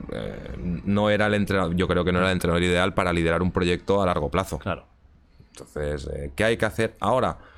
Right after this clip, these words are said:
Speaker 1: Pues seguir.
Speaker 2: ¿Qué es lo
Speaker 1: Primero,
Speaker 2: que ves? ¿Qué es
Speaker 1: tener
Speaker 2: lo que ves
Speaker 1: paciencia.
Speaker 2: débil?
Speaker 1: ¿Débil?
Speaker 2: Ajá.
Speaker 1: No, eh, lo que te decía antes, tío, al final, eh, estos jugadores son muy buenos, estos jugadores,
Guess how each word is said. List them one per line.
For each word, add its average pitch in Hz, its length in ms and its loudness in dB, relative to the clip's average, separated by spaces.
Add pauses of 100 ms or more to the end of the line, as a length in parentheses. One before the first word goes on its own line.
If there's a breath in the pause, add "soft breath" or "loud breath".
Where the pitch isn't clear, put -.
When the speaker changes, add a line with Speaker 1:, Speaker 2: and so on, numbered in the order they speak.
(220 loud breath)
Speaker 1:
Pues 87 160 0
seguir. 113 720 0
Speaker 2:
¿Qué 175 80 2
es 151 80 2
lo 180 60 4
Speaker 1:
Primero, 175 80 2
Speaker 2:
que 131 60 4 (100)
ves? - 220 0
¿Qué - 100 2
es 117 60 2
Speaker 1:
tener 147 80 4
Speaker 2:
lo 135 40 2
que 131 60 4
ves 120 180 4
Speaker 1:
paciencia. 92 240 2
Speaker 2:
débil? 87 140 -4 (460)
Speaker 1:
¿Débil? 95 440 0 (220)
Speaker 2:
Ajá. 127 220 0 (1000 loud breath)
Speaker 1:
No, 131 360 2
eh, 85 640 -4 (100)
lo 104 120 0
que 95 80 0
te 92 60 2
decía 110 240 0
antes, 113 240 -2
tío, 120 120 0
al 92 60 -2
final, 117 840 0
eh, 76 140 -4 (520 loud breath)
estos 107 240 0
jugadores 120 280 2
son 90 140 -2
muy 101 140 2
buenos, 160 320 2
estos 95 200 -4
jugadores, 98 440 0